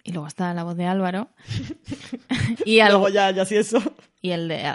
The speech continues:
Speaker 1: el de algún otro invitado. Así como cómputo global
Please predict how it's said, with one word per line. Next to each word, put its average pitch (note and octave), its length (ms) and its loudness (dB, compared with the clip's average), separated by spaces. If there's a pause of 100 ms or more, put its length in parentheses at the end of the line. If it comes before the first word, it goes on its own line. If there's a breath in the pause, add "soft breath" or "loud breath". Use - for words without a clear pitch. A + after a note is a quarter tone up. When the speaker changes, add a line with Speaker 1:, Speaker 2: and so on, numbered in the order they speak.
Speaker 1:
el E3+ 200 -2
de E3 60 -2
algún E3+ 320 -4
otro F3+ 960 -2
invitado. F#3 640 -4 (680 loud breath)
Así A#3+ 540 -8
como F#3 320 -6
cómputo A3 560 0
global A3+ 500 -2